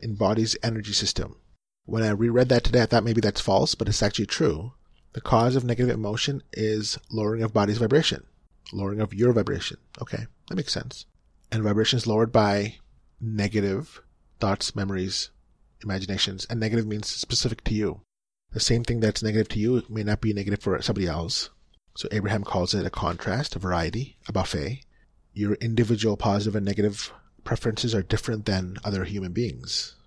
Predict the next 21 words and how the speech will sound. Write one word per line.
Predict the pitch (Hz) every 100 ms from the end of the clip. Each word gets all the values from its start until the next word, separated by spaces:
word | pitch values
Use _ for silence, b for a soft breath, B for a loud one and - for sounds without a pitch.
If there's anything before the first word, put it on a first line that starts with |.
| _ _ _ _
So | - 120
for | 123 113
every | 120 123 143
subject, | - 117 - 80 - - - _ _ _ _ _ -
topic, | 98 - 139 - - _ _ _ _
I | 110 104
wrote | 104 98
this | 107
down. | - 95 110 160 - -
I |
want | 98 92
to |
share | - 92
it |
with | 101 -
you. | 120 156 - _ _ _ _ -
There's | 123 117
basically | - 139 143 -
health, | 117 131 123
wealth, | 120 113 110 -
relationships, | 117 110 104 - - - -